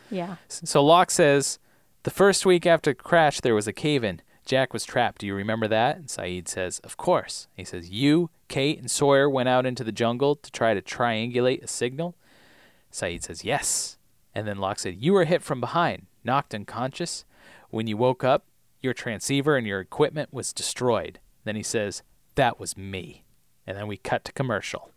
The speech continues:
Speaker 1: So, okay, I totally forgot about Saeed being knocked out.
Speaker 2: Yeah, this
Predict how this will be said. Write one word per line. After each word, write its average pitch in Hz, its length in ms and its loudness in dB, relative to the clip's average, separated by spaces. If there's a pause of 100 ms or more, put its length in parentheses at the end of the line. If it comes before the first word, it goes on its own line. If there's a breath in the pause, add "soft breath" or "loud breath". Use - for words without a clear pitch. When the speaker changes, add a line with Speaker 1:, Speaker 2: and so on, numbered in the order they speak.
(400 loud breath)
Speaker 1:
So, 226 600 2
okay, 208 560 2
I 226 420 2
totally 269 360 0
forgot 190 340 0
about 170 400 -2
Saeed 190 420 -4
being 175 260 -2
knocked 170 320 -4
out. 190 260 2
Speaker 2:
Yeah, 139 260 6
this 262 100 10